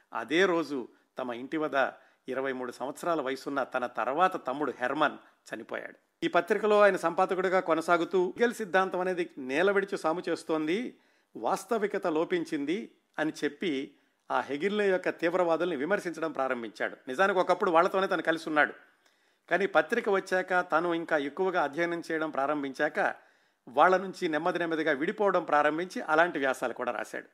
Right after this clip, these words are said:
ప్రభుత్వ అధికారుల యొక్క అవినీతి, ఆ చుట్టుపక్కల ఉన్న అడవుల్లో కట్టెల దొంగతనం, అలాగే ద్రాక్ష తోటల కార్మికుల యొక్క కష్టాలు,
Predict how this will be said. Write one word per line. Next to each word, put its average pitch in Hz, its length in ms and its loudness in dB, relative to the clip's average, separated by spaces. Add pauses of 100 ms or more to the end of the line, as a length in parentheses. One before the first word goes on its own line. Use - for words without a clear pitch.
(600)
ప్రభుత్వ 180 380 2
అధికారుల 170 400 4
యొక్క 151 180 2
అవినీతి, 143 520 0 (760)
ఆ 135 60 2
చుట్టుపక్కల 196 600 -2
ఉన్న 175 120 2
అడవుల్లో 175 480 4
కట్టెల 170 440 0
దొంగతనం, 143 580 0 (640)
అలాగే 151 220 2
ద్రాక్ష 139 400 2
తోటల 190 420 0
కార్మికుల 170 500 0
యొక్క 156 220 0
కష్టాలు, 139 640 2